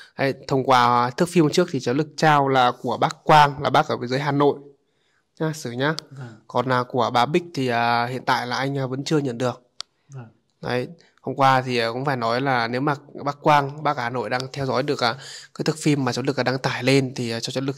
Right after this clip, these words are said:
Speaker 1: gửi một lời, à, à, xin lỗi và mong, à, bác, à, thông cảm cho cháu Lực.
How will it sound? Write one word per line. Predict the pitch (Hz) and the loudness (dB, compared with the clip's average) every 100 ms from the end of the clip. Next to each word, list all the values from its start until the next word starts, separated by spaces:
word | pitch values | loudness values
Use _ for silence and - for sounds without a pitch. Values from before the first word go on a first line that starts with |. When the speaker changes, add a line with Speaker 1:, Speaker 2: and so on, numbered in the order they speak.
| - | -8
Speaker 1:
gửi | 123 123 | -10 -10
một | 131 131 | -14 -4
lời, | 123 120 113 | 0 0 0
à, | 113 117 - - - - - | -2 -4 -12 -20 -20 -20 -8
à, | 117 113 117 | -2 -2 -2
xin | 117 - 143 | -4 -2 0
lỗi | 135 143 196 151 | 2 2 0 -2
và | 123 120 | -2 0
mong, | 127 127 | 0 0
à, | 131 | 0
bác, | 127 151 139 | 2 0 -2
à, | 131 | -6
thông | 139 | -4
cảm | 135 135 135 156 | -2 -2 -4 -12
cho | - 123 123 | -8 -6 -4
cháu | 120 | -4
Lực. | 139 139 | -6 -6